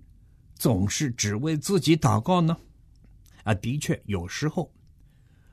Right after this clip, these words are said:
我们为他人的祷告牵涉到痛苦。保罗在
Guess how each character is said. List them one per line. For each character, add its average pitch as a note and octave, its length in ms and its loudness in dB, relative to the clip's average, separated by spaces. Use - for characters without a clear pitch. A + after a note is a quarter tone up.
我 C3+ 120 10
们 E3 300 8
为 F#3 240 4
他 B3 340 4
人 E3+ 220 0
的 D3+ 100 2
祷 F#2+ 260 2
告 A2 540 4
牵 G#3+ 420 4
涉 F#3+ 280 0
到 A2+ 160 -4
痛 C#3+ 360 2
苦。 G2 460 -8
保 A2+ 120 4
罗 B2 200 6
在 A2+ 480 2